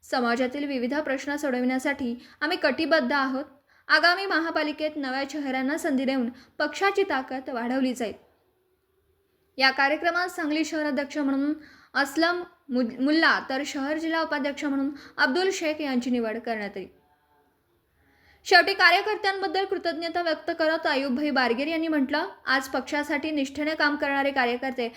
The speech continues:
हा पक्षाचा कणा आहेत. त्याग आणि तळमळीने काम करणाऱ्या या कार्यकर्त्यांमुळेच पक्ष मजबूत झाला. पुढे पक्षात येणाऱ्या नव्या पदाधिकाऱ्यांनी हाच जोश आणि आत्मविश्वास जोपासून पक्षवाढीसाठी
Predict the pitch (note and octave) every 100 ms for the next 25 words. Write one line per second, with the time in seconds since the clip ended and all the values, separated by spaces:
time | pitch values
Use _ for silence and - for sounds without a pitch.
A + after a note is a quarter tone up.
0 | - - F4 F4+ D#4 - C#4 C4 C4 C4
1 | B3+ B3 B3 A#3+ - - _ _ - C#4+
2 | C4 A#3 B3+ C4 B3+ A#3+ C4+ D4 D#4 D4
3 | C#4+ C#4 C4+ C4 C#4 C#4 B3+ A#3 B3 B3
4 | B3+ A#3+ C4+ A#3+ A#3 - B3 - E4 D#4
5 | C4+ A#3+ B3+ C#4+ B3+ D4 - - - _
6 | E4 F#4 F4+ E4+ F4+ F4+ E4+ C#4+ D4+ D4+
7 | C4 D4 F4 D#4 C#4+ D4+ C#4 C4 B3+ C4+
8 | A#3 C4 C#4+ D#4+ C4 C#4 D4 A#3+ - -
9 | - D4+ E4+ D#4+ E4 F4+ F4+ E4 D#4 C#4+
10 | B3+ B3+ C4 C4 C4+ C4+ C4+ - F4 E4+
11 | C4+ C4 C#4 A#3+